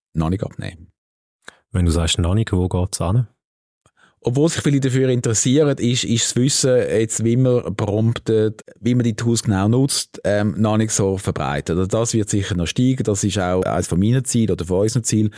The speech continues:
Speaker 1: dass wir da alle ein bisschen fit machen, äh, bei dem Thema. Also dass man wirklich mal so ein, ein,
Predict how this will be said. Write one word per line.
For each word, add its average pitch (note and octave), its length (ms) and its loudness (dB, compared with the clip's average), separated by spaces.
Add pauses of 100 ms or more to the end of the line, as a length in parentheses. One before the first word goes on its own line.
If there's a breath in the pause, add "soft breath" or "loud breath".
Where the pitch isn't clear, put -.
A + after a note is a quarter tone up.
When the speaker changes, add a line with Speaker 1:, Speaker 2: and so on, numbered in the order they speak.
(320 loud breath)
Speaker 1:
dass G2+ 140 0
wir G2 80 2
da F2+ 100 0
alle F2+ 280 0
ein F#2+ 100 -2
bisschen G2 100 -2
fit - 260 -4
machen, F2+ 300 -2
äh, D#2+ 300 -2 (500)
bei F#2+ 80 -2
dem F2+ 140 0
Thema. E2+ 320 0
Also D#2 160 -2
dass D#2+ 80 -4
man E2+ 180 -2
wirklich F#2 300 -2
mal E2 420 -2 (600 loud breath)
so F2 180 0
ein, E2+ 220 0
ein, E2 320 -2